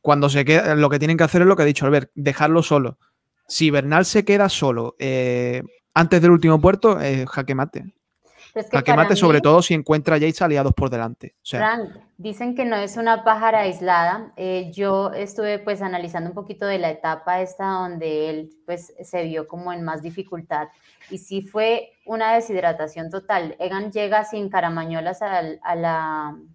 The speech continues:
Speaker 2: al final, no toma líquido, dijo que el clima le afectó mucho y no llevaba, faltando diez kilómetros, no llevaba agua.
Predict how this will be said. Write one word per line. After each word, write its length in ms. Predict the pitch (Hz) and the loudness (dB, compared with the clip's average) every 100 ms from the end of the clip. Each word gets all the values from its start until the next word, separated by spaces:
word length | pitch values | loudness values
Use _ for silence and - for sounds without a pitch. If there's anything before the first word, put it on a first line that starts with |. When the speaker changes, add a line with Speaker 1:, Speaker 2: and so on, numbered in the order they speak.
| _ | _
Speaker 2:
al 160 | 170 170 | -14 -8
final, 500 | 180 190 175 226 - _ _ | -2 0 0 -4 -16 _ _
no 260 | 190 208 208 | -8 -6 -4
toma 280 | 214 208 202 | -4 -2 -4
líquido, 720 | 202 202 202 196 214 208 - 170 | -4 -8 -4 0 0 -2 -8 -10
dijo 240 | 185 180 | -8 -6
que 100 | 196 | -8
el 80 | 190 | -10
clima 200 | 180 185 | -8 -6
le 80 | 196 | -6
afectó 340 | 185 196 175 | -6 -8 -8
mucho 280 | 175 185 - | -10 -10 -10
y 40 | 190 | -8
no 180 | 190 | -6
llevaba, 560 | 196 226 226 220 233 233 | -2 4 6 8 8 4
faltando 380 | 226 185 175 175 | -2 -6 -8 -6
diez 260 | 208 202 - | -6 -6 -10
kilómetros, 480 | 196 220 247 247 | -10 -8 -8 -12
no 140 | 185 175 | -16 -6
llevaba 420 | 180 175 170 196 | 0 4 4 2
agua. 300 | 180 156 151 | 0 -4 -10